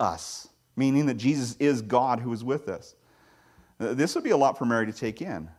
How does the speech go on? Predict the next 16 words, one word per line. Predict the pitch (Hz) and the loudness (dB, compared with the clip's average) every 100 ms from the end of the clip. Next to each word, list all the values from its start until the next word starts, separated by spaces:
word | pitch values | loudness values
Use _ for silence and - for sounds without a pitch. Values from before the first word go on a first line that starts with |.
| _ _ _ _ _ _ _ | _ _ _ _ _ _ _
Could | 170 160 | -2 2
you | 214 | 4
imagine | 180 196 208 180 | 6 6 4 0
being | 185 190 | 2 2
a | |
woman, | 147 147 175 185 - - - - | 4 4 2 -4 -8 -20 -20 -8
uh, | - - | -6 0
who | 160 | 2
would | 165 127 | 4 2
carry | - 165 160 175 165 | -2 2 4 4 2
not | 156 180 | 2 2
just | 175 180 160 | 0 -4 -2
the | |
Messiah, | 143 135 - 117 120 143 156 175 - - - | -2 -2 0 2 2 2 2 0 -6 -20 -10
but | 123 147 123 107 | 0 0 0 0
God | 135 127 147 175 202 | 2 4 2 2 -2